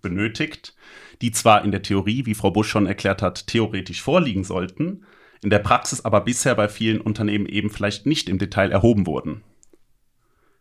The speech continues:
Insbesondere dadurch, dass das C B C R bisher kaum verwertet wurde in irgendeiner Form,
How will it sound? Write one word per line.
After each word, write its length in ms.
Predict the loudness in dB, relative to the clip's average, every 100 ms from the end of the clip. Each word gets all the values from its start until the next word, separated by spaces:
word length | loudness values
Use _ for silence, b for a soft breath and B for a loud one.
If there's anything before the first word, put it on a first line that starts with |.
| _ 2
Insbesondere 600 | 2 2 2 4 4 4
dadurch, 440 | 6 6 2 2
dass 200 | 0 2
das 320 | 2 0 -2 -6
C 180 | -6
B 80 | -4
C 180 | -4 0
R 200 | 4 4
bisher 540 | 4 -2 0 0 0 -2
kaum 380 | 2 2 0 -12 -8
verwertet 580 | -4 0 0 0 -8 -10
wurde 240 | -8 -6
in 100 | -6
irgendeiner 460 | -6 -6 -4 -4 -2
Form, 420 | 0 2 2